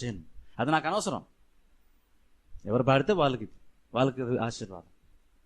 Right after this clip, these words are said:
కాబట్టి కావాల్సింది అది కాదు. కావాల్సింది నీ పర-, మీరు అనుభవించాలని మేము చెప్పు, నేను అనుభవించాలంటే అది నా రెస్పాన్సిబిలిటీ. మిమ్మల్ని బట్టి నేను దేవుని సన్నిధిని అనుభవించను, నన్ను బట్టి మీరు దేవుని సన్నిధిని అనుభవించరు.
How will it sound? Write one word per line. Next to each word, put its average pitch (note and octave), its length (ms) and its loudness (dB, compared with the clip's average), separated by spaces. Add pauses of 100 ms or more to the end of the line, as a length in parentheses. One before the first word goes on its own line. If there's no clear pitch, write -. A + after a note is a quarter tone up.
(440)
కాబట్టి F3 160 -2
కావాల్సింది F#3 360 -2
అది G3 40 4
కాదు. A#2+ 280 0 (1000)
కావాల్సింది D#3+ 500 -2
నీ B2+ 100 0
పర-, A#2+ 280 -2
మీరు C3+ 240 6
అనుభవించాలని F3 420 6
మేము D#3+ 120 -2
చెప్పు, D#3+ 160 0
నేను E3+ 180 4
అనుభవించాలంటే D#3+ 640 6 (360)
అది B2+ 80 0
నా F3 100 10
రెస్పాన్సిబిలిటీ. E3+ 600 4 (380)
మిమ్మల్ని G3+ 280 8
బట్టి A3+ 180 4
నేను G#3+ 260 6
దేవుని F#3+ 180 6
సన్నిధిని F#3 140 2
అనుభవించను, C#3+ 360 4
నన్ను E3+ 160 10
బట్టి F3+ 180 8
మీరు E3+ 160 4
దేవుని D#3+ 180 2
సన్నిధిని C#3 300 -2
అనుభవించరు. G#2+ 280 -4